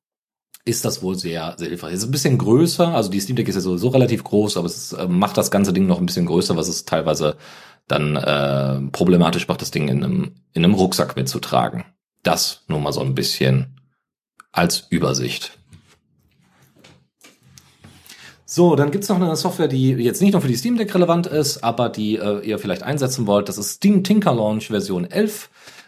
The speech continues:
Äh, ein sogenanntes Swiss Army Knife for configuring games run through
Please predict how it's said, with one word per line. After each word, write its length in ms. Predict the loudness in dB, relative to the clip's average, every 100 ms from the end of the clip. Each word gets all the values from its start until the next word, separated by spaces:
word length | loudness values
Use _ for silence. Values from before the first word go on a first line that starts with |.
| _
Äh, 40 | -2
ein 840 | 0 0 0 0 -2 -4 -4 -2
sogenanntes 400 | 0 0 0 0
Swiss 200 | 0 2
Army 220 | 4 6
Knife 460 | 6 4 2 0 -4
for 200 | -4 -2
configuring 880 | -2 -2 -2 0 2 2 0 -2 0
games 360 | 2 2 0
run 340 | -2 0 0 -2
through 260 | -2 -6